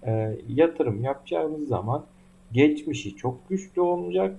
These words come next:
O güne kadar finansalları ve ucuz kalmış olacak. Gelecekte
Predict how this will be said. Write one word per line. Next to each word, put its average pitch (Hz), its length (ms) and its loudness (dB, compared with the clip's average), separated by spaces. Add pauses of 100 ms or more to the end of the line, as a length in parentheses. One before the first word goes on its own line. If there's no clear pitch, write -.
(120)
O 127 160 4
güne 123 240 2
kadar 113 300 0
finansalları 113 840 -2
ve 220 220 4
ucuz 127 380 -2
kalmış 190 400 0
olacak. 202 440 -2 (480)
Gelecekte 170 1000 2